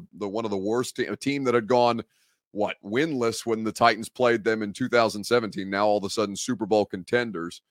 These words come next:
Um, and Delanie just looking straight into all of our cameras and microphones, knowing that he probably shouldn't have done it and did it anyway, saying they are who we thought they were, and absolutely, you know, being a big part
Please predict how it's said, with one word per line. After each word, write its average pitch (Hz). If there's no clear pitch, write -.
Um, 107
and 131
Delanie 127
just -
looking 117
straight 127
into 120
all 120
of 113
our 113
cameras 104
and 98
microphones, 95
knowing 117
that 104
he 101
probably 107
shouldn't 101
have 92
done 98
it 104
and 92
did 104
it 101
anyway, 90
saying 110
they 107
are 135
who 139
we 127
thought 123
they 87
were, 82
and 101
absolutely, 107
you 92
know, 85
being 120
a 110
big 110
part 107